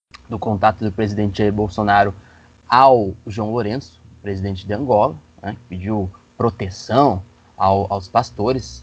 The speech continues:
e o lado dos pastores da Igreja Universal no Brasil é que,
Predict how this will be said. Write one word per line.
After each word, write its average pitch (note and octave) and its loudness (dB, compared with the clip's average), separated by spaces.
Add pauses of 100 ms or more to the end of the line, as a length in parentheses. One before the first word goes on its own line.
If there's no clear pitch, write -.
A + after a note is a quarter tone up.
(120)
e A2 2
o A2+ 4
lado A2+ 6
dos G#2 -6
pastores G2+ -4 (400)
da G#2+ 2
Igreja G#2+ -4
Universal G#2 -4
no G#2+ -4
Brasil G#2 -2
é G2+ 0
que, F#2+ -4